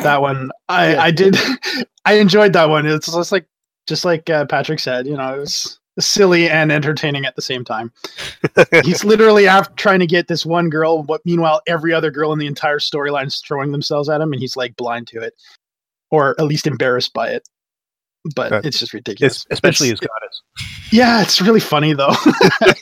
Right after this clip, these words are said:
Speaker 1: just sit there and it's like, I'm like, "Oh, only one season? Come on, put out the rest of it. Let's see the rest
Speaker 3: Yeah.
Speaker 1: of the show." <laughs>
Speaker 3: Yeah, 'cause it did kind of end on a bit of a cliffhanger, didn't it?
Speaker 1: Yeah, that's what I hate about Netflix, is that they get all these anime shows and then they only put out, like, one or two seasons, and you know the storyline continues, but they just don't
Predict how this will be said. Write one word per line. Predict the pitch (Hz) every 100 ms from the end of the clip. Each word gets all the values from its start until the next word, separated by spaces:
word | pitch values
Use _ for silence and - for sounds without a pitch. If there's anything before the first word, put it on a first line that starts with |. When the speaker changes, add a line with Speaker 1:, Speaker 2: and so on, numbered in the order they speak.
| 190
Speaker 1:
just | - 196
sit | 226 214
there | 208
and | 190
it's | 170 208 170
like, | 202 190 - -
I'm |
like, | 196 190 196
"Oh, | 180 139
only | 151 196
one | 170 196 208
season? | - 220 220 320 262 - _ -
Come | 247
on, | 247 214 196
put | - 233
out | 226
the | 208
rest | 208 202
of | 170
it. | 151 135
Let's | 156
see | - 202
the | 180
rest | 180
Speaker 3:
Yeah. | 113
Speaker 1:
of | -
the | 175 196 - 190 -
show." | 208 -
<laughs> | -
Speaker 3:
Yeah, | 156 135
'cause | 135
it | 135
did | 160
kind | 151 160
of | 139
end | 131 123
on | 113
a |
bit | 104 107
of |
a | 101
cliffhanger, | - 104 95 87 87
didn't | 90 87
it? | 87
Speaker 1:
Yeah, | - 233 220
that's | 220 226
what | 311
I | 302
hate | 190 185
about | 196 180
Netflix, | 147 131 - 131 -
is | 135
that | 165
they | 170
get | 180
all | 202
these | 196 151
anime | 147 160 156 131
shows | - 127 127
and | 135
then | 139
they | 143
only | 147
put | - 147
out, |
like, | 135 131
one | 123 131
or | 139
two | 131 131 131
seasons, | - 123 123 156 165 165 -
and | 143 147
you |
know | 165
the | 185
storyline | 151 - 139 143 139 127
continues, | 123 117 - 131 113 -
but | 117
they | 120
just | 123 135 -
don't | 131 131